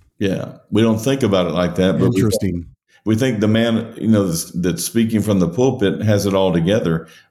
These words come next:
Speaker 1: But little do we know that most, most of those guys didn't have a father. So they're walking around with a father wound,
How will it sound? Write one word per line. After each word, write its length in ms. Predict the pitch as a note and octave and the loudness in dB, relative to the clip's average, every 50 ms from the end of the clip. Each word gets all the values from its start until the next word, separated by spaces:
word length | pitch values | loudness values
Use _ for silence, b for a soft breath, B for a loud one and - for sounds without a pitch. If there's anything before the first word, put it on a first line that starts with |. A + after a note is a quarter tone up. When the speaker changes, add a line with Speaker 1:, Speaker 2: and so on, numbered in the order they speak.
| B - | B -2
Speaker 1:
But 300 | G2 F2 - - - G2+ | -2 -2 -2 -4 -4 0
little 260 | G#2+ A#2 A#2+ A#2 G#2+ | 0 2 2 2 2
do 140 | G#2 G#2 G2 | 2 2 2
we 120 | F#2+ F#2 | 4 4
know 300 | F#2 F#2+ A2 A#2+ A#2+ G#2+ | 4 4 4 2 2 0
that 180 | F#2 F#2 - - | 0 0 0 0
most, 640 | F#2 F#2+ F#2+ G2 G#2+ B2 B2 - - - - - | 2 2 4 4 2 0 0 -4 -8 -12 -8 -4
most 380 | G2+ G2+ G#2+ B2 C#3+ - - A#2 | 0 0 0 0 0 -2 -4 -4
of 80 | G2+ | 0
those 240 | F#2+ F#2 F2+ F2+ E2+ | 2 2 0 0 0
guys 400 | - F#2 E2+ E2+ F2+ G2+ G2 - b b b b b b - | -2 0 0 2 0 0 -2 -6 b b b b b b -2
didn't 240 | F#2 G#2 G#2 G2+ G2+ | 0 0 0 2 2
have 160 | G2+ G2+ G#2 | 2 2 0
a 80 | G#2 | 0
father. 400 | G2+ - A#2 A#2+ C#3 C#3 - F#2 | -2 -2 0 0 0 0 -2 -4
So 140 | E2 - F#2 | -6 -6 -4
they're 260 | F2+ G2 F#2+ F#2+ F2 | -2 0 0 0 0
walking 340 | F2 G2 G#2+ A#2 A2+ - A#2 | 0 0 0 0 0 0 0
around 240 | A2 A2 G#2+ G#2+ G#2+ | 0 2 2 2 0
with 100 | G2 F2 | 0 0
a 60 | E2+ | -2
father 500 | E2 - - G#2 G#2 A2 A2 G#2+ G2 F#2 | -4 -2 -2 0 2 2 2 0 0 0
wound, 720 | F2+ F2 F2 F2 G2 A#2 C3 C#3 A#2+ G2+ F#2+ F#2+ G#2 A2 A2 | -2 -4 -6 -6 -2 0 2 2 2 2 2 0 -4 -6 -8